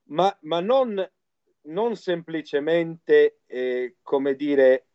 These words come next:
scegliendo un'altra via, ma accettando, accettando la via che gli si, che la sorte gli, gli traccia innanzi a sé. Questo era, a mio avviso, un esempio particolarmente interessante,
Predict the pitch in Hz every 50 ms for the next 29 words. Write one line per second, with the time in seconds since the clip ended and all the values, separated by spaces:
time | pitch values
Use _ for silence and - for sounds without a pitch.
0 | _ _ _ - - - 147 143 151 160 170 170 156 151 151 147 143 143 143 -
1 | 147 156 143 127 151 139 123 117 117 - - 139 151 160 - - 156 156 - -
2 | 185 175 175 - - 143 131 127 131 131 123 131 131 127 113 - _ _ _ _
3 | _ - 135 135 - 165 156 - 165 156 151 143 143 147 160 160 151 123 147 139
4 | 131 131 123 120 _ - 135 123 127 131 123 - - 135 131 127 - _ _ _
5 | _ _ _ _ _ _ _ _ _ _ - 151 151 156 156 156 - - 156 151
6 | 147 139 - 147 139 139 135 135 135 135 131 131 127 123 123 123 120 117 123 127
7 | 135 131 - 147 143 139 135 139 - - 135 127 127 127 127 131 131 123 120 -
8 | 135 123 - - - 160 139 110 98 - _ _ _ _ _ _ _ _ _ _
9 | _ - 170 180 180 170 - - 160 151 147 143 139 135 - _ _ _ - 135
10 | 135 143 143 139 139 127 147 156 143 131 147 147 143 147 147 135 139 156 151 147
11 | - 143 131 - - 139 127 - 135 - - 131 127 127 127 135 139 135 120 131
12 | 127 123 127 135 131 127 - - 156 131 117 - 120 101 _